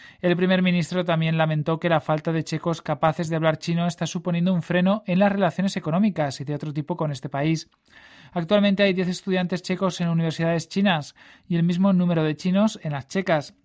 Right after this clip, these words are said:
tal como establece un reciente acuerdo entre los dos países. La policía checa ha arrestado a cuatro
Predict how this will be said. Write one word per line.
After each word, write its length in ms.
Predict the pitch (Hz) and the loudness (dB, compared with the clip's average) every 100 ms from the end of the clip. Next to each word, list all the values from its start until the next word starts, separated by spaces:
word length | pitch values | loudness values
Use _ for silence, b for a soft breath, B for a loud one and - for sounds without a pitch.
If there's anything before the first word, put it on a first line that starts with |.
| _ | _
tal 180 | 165 160 | 0 0
como 180 | 160 | -2
establece 580 | 151 196 180 165 165 165 220 | 0 0 2 0 -2 -4 0
un 160 | 196 | 0
reciente 340 | 202 185 190 196 | 0 0 0 0
acuerdo 380 | 175 160 165 | 0 0 0
entre 200 | 160 147 | -2 -4
los 160 | 135 127 | -6 -6
dos 160 | 151 - | -8 -4
países. 540 | 170 139 - 127 - _ _ _ _ _ _ b b b b b b | -4 -4 -10 -16 -18 _ _ _ _ _ _ b b b b b b
La 180 | 170 | 2
policía 340 | 180 180 190 185 | 4 2 2 0
checa 280 | 185 170 151 | 0 2 2
ha 60 | |
arrestado 380 | 147 151 - 151 | 2 -2 -2 0
a 80 | 147 | 0
cuatro 760 | 160 156 156 160 165 165 165 | 2 2 2 0 2 0 -2